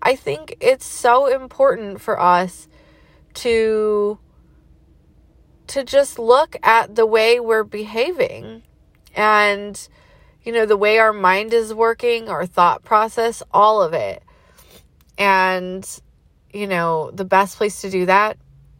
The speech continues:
is in writing. So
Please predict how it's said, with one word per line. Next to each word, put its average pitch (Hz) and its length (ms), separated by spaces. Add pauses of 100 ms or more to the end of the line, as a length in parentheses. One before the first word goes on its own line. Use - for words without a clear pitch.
is 180 200
in 165 120
writing. 139 560 (1500)
So 214 880